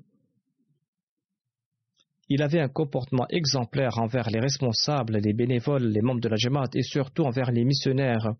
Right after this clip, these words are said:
Il se souciait particulièrement de l'éducation des enfants de la Jamaat et il disait que ces enfants sont l'avenir de la Jamaat. Son épouse relate qu'il mettait beaucoup d'emphase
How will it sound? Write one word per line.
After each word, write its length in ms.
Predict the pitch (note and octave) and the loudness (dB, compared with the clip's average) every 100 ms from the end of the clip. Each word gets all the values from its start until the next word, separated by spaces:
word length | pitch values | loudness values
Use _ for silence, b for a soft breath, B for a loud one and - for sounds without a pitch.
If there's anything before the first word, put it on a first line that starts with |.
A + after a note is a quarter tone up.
| _ _ _ _ _ _ _ b b _ | _ _ _ _ _ _ _ b b _
Il 160 | C#3 C#3 | -2 0
se 160 | C#3+ | 0
souciait 440 | C#3 - F3 - B2+ | -2 0 0 0 -2
particulièrement 920 | - C#3 - C#3+ C#3 A#2+ A2+ C#3 C#3 B B B | -2 -6 -2 0 2 2 2 2 -2 B B B
de 100 | - | -2
l'éducation 800 | A#2+ C3+ C#3+ D3 C3 C#3+ D3 C#3 C3+ | 0 2 0 -2 -2 0 2 2 0
des 360 | C3 A#2+ A#2 | -2 0 0
enfants 260 | C3+ C3+ E3+ | -2 0 -2
de 80 | B2+ | 0
la 100 | A2 | 0
Jamaat 680 | G#2+ C3+ C3 A2+ - G#2+ A2 _ _ _ _ _ _ _ _ _ _ _ - | 2 2 0 -2 -2 -2 -4 _ _ _ _ _ _ _ _ _ _ _ -2
et 140 | C3+ | 0
il 160 | D3 C3+ | 2 2
disait 320 | B2+ A#2+ D#3 | 2 2 0
que 220 | C#3 B2+ | 0 -2
ces 240 | A#2 D3+ C3 | 0 0 0
enfants 320 | G#2+ C3 - | 0 -2 -4
sont 280 | - B2 B2+ | -4 -2 -2
l'avenir 720 | C3+ C#3+ B2 A#2+ E3 B2+ G#2+ G#2 | -2 0 2 4 4 2 -2 -2
de 120 | A#2 | 0
la 100 | D3 | 0
Jamaat. 640 | A#2+ G2+ F2+ E2 - G#2 A2 _ _ _ _ _ _ _ _ _ _ - | 0 0 0 -4 -4 -4 -4 _ _ _ _ _ _ _ _ _ _ -16
Son 260 | - D3+ D#3 | -6 0 0
épouse 400 | D3+ G3 F3+ C3+ | 2 2 4 2
relate 480 | C#3 D3 E3+ C3+ - | 2 2 0 -2 -4
qu'il 180 | - C#3 | 0 2
mettait 300 | C#3 C#3 D#3 | 2 2 0
beaucoup 320 | C3+ D#3+ F#3 | 0 2 0
d'emphase 760 | D3 C3+ - C3 A#2 G#2+ G#2 C3 | 0 -2 -2 -2 0 0 0 0